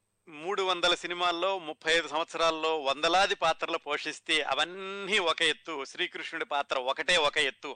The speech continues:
అని ఎందుకు చెప్పుకోవచ్చు అంటే, ఆయన పాతికేళ్లలో, అంటే శ్రీకృష్ణుడి పాత్ర పోషించడం మొదలుపెట్టిన దగ్గర నుంచి ఆయన సినిమాలు,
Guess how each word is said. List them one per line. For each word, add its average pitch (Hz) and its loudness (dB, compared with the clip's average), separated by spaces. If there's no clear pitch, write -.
అని 156 0
ఎందుకు 143 -2
చెప్పుకోవచ్చు 131 -4
అంటే, 139 -2
ఆయన 175 4
పాతికేళ్లలో, 170 4
అంటే 147 0
శ్రీకృష్ణుడి 185 -4
పాత్ర 156 4
పోషించడం 151 -4
మొదలుపెట్టిన 143 0
దగ్గర 131 2
నుంచి 139 -4
ఆయన 131 2
సినిమాలు, 127 -4